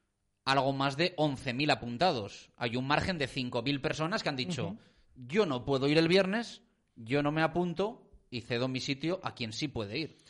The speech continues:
Speaker 2: Eso es, y además, mm, ha sorprendido un poco porque hasta última hora ayer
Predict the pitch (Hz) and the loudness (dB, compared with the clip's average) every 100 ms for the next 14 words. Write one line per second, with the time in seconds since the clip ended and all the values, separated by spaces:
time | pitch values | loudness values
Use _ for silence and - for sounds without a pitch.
0 | - - - _ 175 175 196 202 - 165 | -20 -20 -20 _ -2 2 4 4 4 4
1 | 156 214 247 - - 180 175 170 180 233 | 6 6 2 -2 -4 -2 -2 -2 -2 0
2 | 240 254 247 220 233 220 180 165 165 160 | 0 2 2 2 2 2 0 0 2 2
3 | 156 - - 160 - 160 202 240 240 233 | 0 -4 -2 0 2 2 2 2 4 6
4 | 233 214 214 233 220 | 8 8 8 4 4